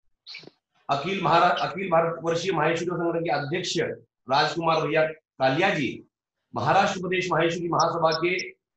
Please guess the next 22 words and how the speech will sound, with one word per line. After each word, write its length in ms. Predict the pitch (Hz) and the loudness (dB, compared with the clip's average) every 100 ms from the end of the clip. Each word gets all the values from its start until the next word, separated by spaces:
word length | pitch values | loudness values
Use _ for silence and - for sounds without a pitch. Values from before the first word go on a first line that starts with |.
| _ _ - _ 131 | _ _ -20 _ -2
अध्यक्ष 400 | 143 156 214 - | 0 0 0 -2
श्री 480 | 135 - - 170 | -4 -8 -8 -6
किशन 200 | 170 180 | -4 -2
काका 320 | 170 156 175 170 | 2 2 2 0
जी, 320 | 214 220 - - _ _ _ _ _ _ _ - _ _ | -2 -6 -6 -8 _ _ _ _ _ _ _ -20 _ _
इनके 500 | 180 190 226 196 214 | -4 0 2 2 2
श्याम, 1400 | - - - _ _ _ _ _ _ - 165 185 - - | 0 0 -10 _ _ _ _ _ _ -4 -2 0 -4 0
श्याम 240 | 180 214 | 2 4
अंकल 380 | 208 208 220 214 | 2 2 2 4
ने 180 | - - - _ _ _ _ _ _ | 2 2 -2 _ _ _ _ _ _
बहुत 280 | 139 214 233 | 2 4 4
ही 100 | - | 2
कम 180 | 214 220 | -2 -2
समय 260 | 196 190 180 | 0 2 2
में 420 | 165 - - - _ _ - | 0 -4 -12 -20 _ _ -10
हमें 500 | 156 208 220 214 - - _ _ _ _ _ _ _ - | -4 0 0 -2 -8 -20 _ _ _ _ _ _ _ -6
विश्व 320 | 196 240 254 254 | -2 0 2 2
के 380 | 247 - - | 2 0 -4
माहेश्वरी 520 | 147 160 233 233 240 240 | -4 0 0 0 0 0
समाज 300 | 202 196 185 | 2 2 2
के 120 | 214 | -4
legend 680 | 190 170 214 226 180 - | -4 0 0 0 0 -4